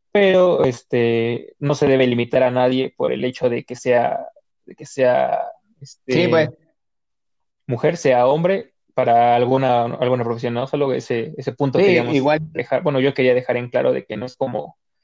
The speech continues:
Speaker 1: "Ah, pues es que tú eres flaquito, no vas a poder ser basquetbolista". Sí, sí vas a poder. De hecho, creo que hay un basquetbolista
Speaker 2: <laughs> No, pues ya,
Speaker 1: que
Speaker 2: yo,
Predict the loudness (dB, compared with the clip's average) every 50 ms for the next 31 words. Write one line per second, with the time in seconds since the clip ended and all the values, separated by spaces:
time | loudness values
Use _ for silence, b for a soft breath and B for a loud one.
0 | _ _ _ _ _ 0 0 2 2 -2 0 0 -4 0 2 2 2 2 0 -6
1 | -6 -6 -2 -2 0 0 0 -2 -2 -2 -6 _ -2 0 0 0 2 0 0 0
2 | 0 -2 -2 -4 -2 -2 -2 -4 -4 -8 -4 -2 -2 0 2 2 0 0 -2 -2
3 | 0 0 0 0 -2 -4 -4 -4 -4 -2 -2 -2 0 0 0 0 0 0 0 2
4 | 0 -2 -2 -2 -4 -2 0 -2 -2 -4 -4 -6 -6 -4 -4 -8 -10 -8 -4 -2
5 | 0 0 0 0 0 0 0 0 0 -2 -4 -6 -6 -4 -4 -6 -2 0 2